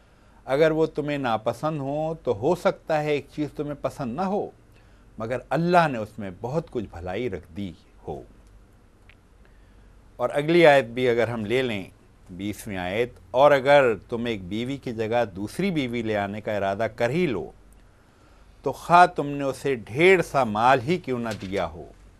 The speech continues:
उसमें से कुछ वापस ना लेना। क्या तुम उसे बुहतान लगाकर और सरी जुल्म करके वापस लोगे?"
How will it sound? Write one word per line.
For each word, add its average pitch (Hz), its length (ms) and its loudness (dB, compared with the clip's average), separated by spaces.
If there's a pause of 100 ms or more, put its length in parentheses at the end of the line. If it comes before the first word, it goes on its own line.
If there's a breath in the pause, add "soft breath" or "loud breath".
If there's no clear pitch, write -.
(560 soft breath)
उसमें 151 300 -10
से 147 160 -12
कुछ - 280 -4
वापस 185 380 2
ना 143 120 -4
लेना। 87 360 -6 (640)
क्या 135 200 4
तुम 113 440 -6 (140)
उसे 117 340 -4
बुहतान 110 680 -4
लगाकर 98 580 -6
और 95 240 -8
सरी 123 340 -6
जुल्म 147 340 -2
करके 104 340 -6
वापस 87 420 -12
लोगे?" 117 340 -8